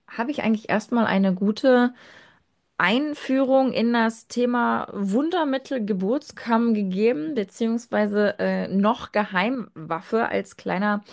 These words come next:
stiller, aber starker Helfer. Und wenn du Interesse hast, dir mal meinen Kraftkamm anzuschauen,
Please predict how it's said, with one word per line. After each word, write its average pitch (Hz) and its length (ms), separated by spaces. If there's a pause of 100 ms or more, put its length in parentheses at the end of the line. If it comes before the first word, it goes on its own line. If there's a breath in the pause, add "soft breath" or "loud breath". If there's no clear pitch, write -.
(400 loud breath)
stiller, 277 680
aber 208 500 (120)
starker 214 680
Helfer. 202 680 (640 loud breath)
Und 208 580 (760)
wenn 226 360
du 302 280
Interesse 240 760
hast, 240 400
dir 220 240
mal 202 360
meinen 208 340
Kraftkamm - 520
anzuschauen, 254 840